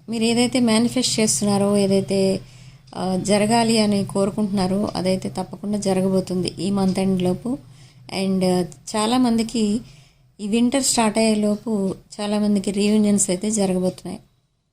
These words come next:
And ఇక్కడ ఇది only, ఆ, రిలేషన్‌షిప్ వైజ్ కాకుండా చాలామందికి,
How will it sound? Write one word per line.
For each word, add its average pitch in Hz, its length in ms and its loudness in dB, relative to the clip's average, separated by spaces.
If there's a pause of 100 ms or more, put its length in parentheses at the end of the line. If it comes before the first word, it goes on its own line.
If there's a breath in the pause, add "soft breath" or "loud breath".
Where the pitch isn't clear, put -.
(560)
And 202 160 0 (1800)
ఇక్కడ 220 240 -4 (1080)
ఇది 208 180 -4
only, 240 480 4 (120)
ఆ, 190 460 0
రిలేషన్‌షిప్ 220 760 0
వైజ్ 208 340 -2
కాకుండా 208 640 -2 (680 loud breath)
చాలామందికి, 226 880 0